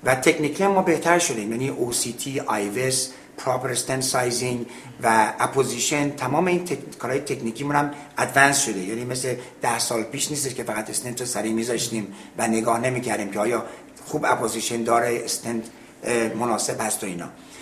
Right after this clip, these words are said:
به خاطر این حساب می‌دونیم که ریسک استنت ترومبوزیس خیلی پایین اومده. به خاطر این، این مسئله آنتی پلیتلت تراپی فقط به خاطر استنت ترومبوزیسه، مخصوصاً برای الکتیو پی سی آی. حالا می‌تونیم صحبت اِی سی اس هم بکنیم اگه دوست داشته باشی.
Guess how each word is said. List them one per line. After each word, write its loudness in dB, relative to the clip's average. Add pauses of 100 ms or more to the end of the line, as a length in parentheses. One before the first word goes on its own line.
(140)
به 6
خاطر 4
این 4
حساب 6
می‌دونیم 4
که 6
ریسک 2
استنت 2
ترومبوزیس -2
خیلی 2
پایین -2
اومده. -6 (440)
به 2
خاطر 6
این، 4 (220)
این 0
مسئله 0
آنتی -6
پلیتلت -4
تراپی -2 (220)
فقط 4
به 6
خاطر 2
استنت 0
ترومبوزیسه، 0 (280)
مخصوصاً 6
برای 4
الکتیو 4
پی -6
سی 4
آی. 4 (380)
حالا 6
می‌تونیم 0
صحبت 2
اِی 2
سی 0
اس 2
هم -2
بکنیم 2
اگه -4
دوست -4
داشته -8
باشی. -8